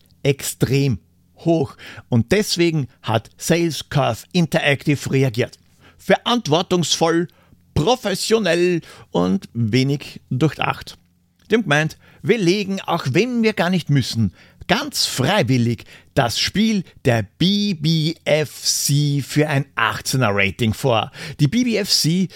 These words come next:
das ist sowas Ähnliches wie die B P J M in Deutschland. British Board of Film Classification, beziehungsweise wie es früher hieß, British Board of Film Censors.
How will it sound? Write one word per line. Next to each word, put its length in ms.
das 440
ist 320
sowas 440
Ähnliches 680
wie 480
die 240
B 260
P 280
J 340
M 180
in 220
Deutschland. 600
British 560
Board 420
of 160
Film 460
Classification, 920
beziehungsweise 760
wie 60
es 120
früher 320
hieß, 300
British 560
Board 500
of 300
Film 460
Censors. 840